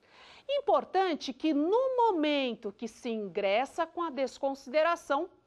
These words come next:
o processo principal, ele será suspenso pra que esta questão seja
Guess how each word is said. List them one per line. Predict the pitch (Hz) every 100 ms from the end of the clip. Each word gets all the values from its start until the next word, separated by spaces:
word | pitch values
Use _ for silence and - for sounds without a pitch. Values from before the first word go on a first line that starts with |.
| _ _ - -
o | 453 494
processo | 494 494 427 - 294 233 208 214
principal, | - 196 202 - 330 - 233 262 - - -
ele | 415 480 466
será | - 381 269 254 302 - _
suspenso | - - 196 - - 330 359 403 494 - 523 -
pra | 254 220
que | - 226
esta | 202 208 - - 285
questão | - 359 349 - 240 233 247 -
seja | _ - - - 226 208 190 226 220